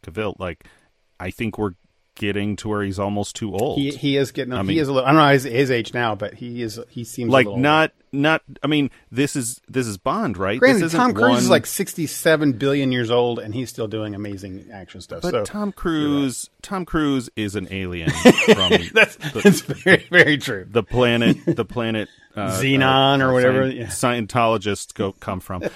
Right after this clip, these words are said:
Speaker 1: Um,
Speaker 2: <laughs>
Speaker 1: you know,
Speaker 2: Well,
Speaker 1: this
Speaker 2: well
Speaker 1: is,
Speaker 2: said.
Speaker 1: this is the Bond franchise, though. This is not, you know, one and done.
Speaker 2: I don't know.
Speaker 1: They
Speaker 2: Timothy Dalton, wasn't he one and done? Or two and
Speaker 1: He
Speaker 2: done?
Speaker 1: did two.
Speaker 2: Two?
Speaker 1: He did two. It was the guy between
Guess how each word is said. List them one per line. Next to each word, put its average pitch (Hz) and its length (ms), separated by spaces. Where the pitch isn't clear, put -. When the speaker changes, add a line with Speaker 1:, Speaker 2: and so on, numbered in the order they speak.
Speaker 1:
Um, 117 460
Speaker 2:
<laughs> - 480
Speaker 1:
you 170 140
know, 170 160
Speaker 2:
Well, 117 160
Speaker 1:
this 175 140
Speaker 2:
well 135 100
Speaker 1:
is, 180 140
Speaker 2:
said. 107 180
Speaker 1:
this 170 160
is 160 80
the 160 80
Bond 170 320
franchise, 120 560
though. 87 180
This 113 220
is 135 100
not, 147 260
you 117 120
know, 104 120
one 101 360
and 110 140
done. 127 460
Speaker 2:
I 147 120
don't 175 120
know. 226 140
Speaker 1:
They 226 100
Speaker 2:
Timothy 170 360
Dalton, 175 300
wasn't 156 280
he 170 100
one 175 200
and 190 140
done? 202 340
Or 131 80
two 147 300
and 160 100
Speaker 1:
He 147 40
Speaker 2:
done? 175 180
Speaker 1:
did 220 80
two. 82 320
Speaker 2:
Two? 151 280
Speaker 1:
He 127 160
did 113 220
two. 98 320
It 90 80
was 98 160
the 113 100
guy 120 240
between 104 840